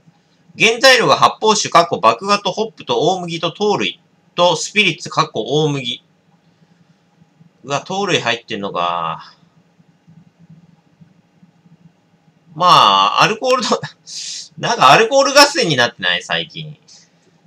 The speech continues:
あのさ、なんだっけ？あのー、サントリーがあの、七度のアルコールのやつ出してから、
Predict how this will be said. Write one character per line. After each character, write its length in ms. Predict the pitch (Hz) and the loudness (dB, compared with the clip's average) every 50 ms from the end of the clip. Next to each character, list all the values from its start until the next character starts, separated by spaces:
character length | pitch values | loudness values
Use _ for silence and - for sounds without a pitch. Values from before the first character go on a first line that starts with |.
| - - - - - _ _ _ _ _ - - - - - _ _ _ _ _ - - | -2 -2 -2 -4 -10 _ _ _ _ _ -20 -20 -20 -20 -20 _ _ _ _ _ -6 -2
あ 140 | 117 117 113 | 0 0 0
の 140 | 113 110 | 0 -4
さ、 480 | 107 - 151 143 123 101 82 78 - - _ _ _ _ _ _ - _ _ _ _ _ _ _ _ - - | -2 0 2 4 4 4 2 0 -4 -10 _ _ _ _ _ _ -20 _ _ _ _ _ _ _ _ -20 -8
な 200 | 110 135 147 151 | -2 0 0 2
ん 40 | 143 | 2
だ 120 | 110 95 | 0 -2
っ 80 | - - | -4 -4
け？ 400 | - 98 98 107 - - - _ _ _ _ _ _ _ _ _ _ _ _ | -4 -2 -2 -2 -2 -4 -10 _ _ _ _ _ _ _ _ _ _ _ _
あ 240 | 64 64 78 107 110 | -20 -20 -20 -18 -14
の 560 | 113 110 110 107 107 107 117 113 110 107 104 | -10 -8 -6 -6 -4 -4 -6 -6 -6 -6 -8
ー、 20 | |
サ 320 | - - - - - 185 202 | -8 -10 -12 -8 -6 -6 -6
ン 100 | 208 202 | -6 -6
ト 120 | - 143 | -6 -6
リ 140 | 131 117 110 | -4 -4 -4
ー 20 | |
が 120 | 107 104 101 | -4 -4 -4
あ 40 | |
の、 180 | 101 101 98 101 - _ _ _ _ _ _ 113 | -6 -8 -10 -12 -14 _ _ _ _ _ _ -16
七 420 | 113 113 123 135 147 165 185 190 | -8 -4 -2 0 2 2 2 0
度 140 | 170 165 131 | 0 -2 -2
の 320 | 117 107 101 95 - 98 | -2 -2 -4 -4 -4 -4
ア 40 | 110 | -4
ル 120 | 113 117 | -4 -4
コ 80 | - 117 | -4 -4
ー 60 | 113 | -4
ル 40 | 107 | -4
の 80 | 110 113 | -4 -6
や 80 | 113 | -6
つ 140 | 113 - - | -6 -8 -8
出 220 | - 104 110 120 | -4 0 0 0
し 120 | - - - | 0 -2 -4
て 80 | 110 | -6
か 160 | - - 87 90 | -6 -4 -4 -4
ら、 260 | 87 82 80 78 | -4 -4 -4 -6